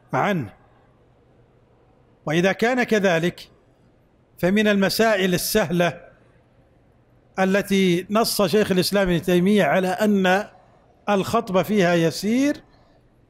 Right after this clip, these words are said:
من أخف مسائل الخلاف جدًا هذه المسألة. فمن لم يجهر فقد جاء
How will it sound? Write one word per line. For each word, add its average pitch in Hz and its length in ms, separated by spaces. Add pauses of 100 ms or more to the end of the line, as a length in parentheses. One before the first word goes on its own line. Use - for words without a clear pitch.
(100)
من 180 260
أخف 233 420
مسائل 220 640
الخلاف 220 440
جدًا 202 680 (800)
هذه 226 260
المسألة. 156 500 (1600)
فمن 233 540 (960)
لم 226 240
يجهر 196 760 (720)
فقد 220 500 (1500)
جاء 240 680